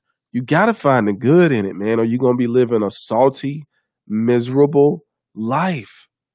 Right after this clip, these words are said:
That's just a fact. If you don't learn to consciously look for good, you're just going to live a very salty, uh,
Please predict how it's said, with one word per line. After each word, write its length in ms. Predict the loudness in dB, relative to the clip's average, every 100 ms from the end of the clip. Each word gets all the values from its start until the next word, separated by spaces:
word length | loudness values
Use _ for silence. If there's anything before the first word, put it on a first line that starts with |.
| _ _ _
That's 260 | -2 0 2
just 240 | 0 0
a 80 | -4
fact. 540 | -6 -2 0 0 -4 -12 _ _ _
If 200 | -2 0
you 120 | 0 -2
don't 440 | 2 4 4 2
learn 680 | 2 4 4 4 2 -2 -8 _ _ _ -4
to 300 | 0 0 -4 _ _ _
consciously 1040 | -12 -2 2 2 0 -4 -2 -2 -2 -4 -12 -12
look 460 | -4 2 4 4 0 _
for 180 | -6 -6
good, 640 | -4 -2 0 0 -2 -8 -18 _ _ _ _
you're 120 | -6 -6
just 600 | -6 -4 0 0 0 -4
going 300 | 0 0 0
to 220 | -4 -6 -4
live 340 | -2 -2 -4
a 160 | -6 -8
very 560 | -6 -2 0 2 0 -6
salty, 880 | -10 -4 0 0 0 -6 -6 -8 _ _ _ _ _ _ _ -14
uh, 140 | -14